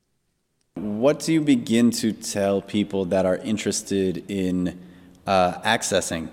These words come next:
this space? Um, where do they need to, to begin? Uh, you know, they can obviously pick up the book,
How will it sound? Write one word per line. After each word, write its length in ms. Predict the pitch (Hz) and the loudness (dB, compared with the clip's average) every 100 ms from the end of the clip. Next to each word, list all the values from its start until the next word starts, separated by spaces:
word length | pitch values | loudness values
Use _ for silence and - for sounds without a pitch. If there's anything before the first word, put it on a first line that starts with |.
| - - | -16 -20
this 200 | - 92 | -8 -6
space? 580 | - - 82 - - - _ _ _ _ - | -4 -6 -10 -6 -8 -8 _ _ _ _ -12
Um, 480 | - 90 90 92 92 | -6 -4 -4 -4 -8
where 200 | 101 110 | -2 2
do 140 | 131 117 | 2 2
they 380 | 95 101 104 95 | 2 4 4 2
need 280 | 95 92 - | 0 0 -2
to, 440 | 92 92 92 87 | -2 0 0 -2
to 220 | - - | -6 -8
begin? 640 | 87 87 85 92 82 82 - - _ - | -4 -4 -2 -2 -2 -6 -14 -20 _ -16
Uh, 340 | 90 87 87 - | -8 -8 -8 -8
you 120 | 101 | -6
know, 260 | 90 90 - - | -4 -4 -8 -10
they 140 | 92 | -8
can 180 | 90 90 | -4 -2
obviously 380 | 104 104 - 95 | -2 -2 -2 -4
pick 240 | - 104 | 0 0
up 100 | 110 | 0
the 80 | 110 | -2
book, 420 | 90 98 95 95 | 0 4 4 2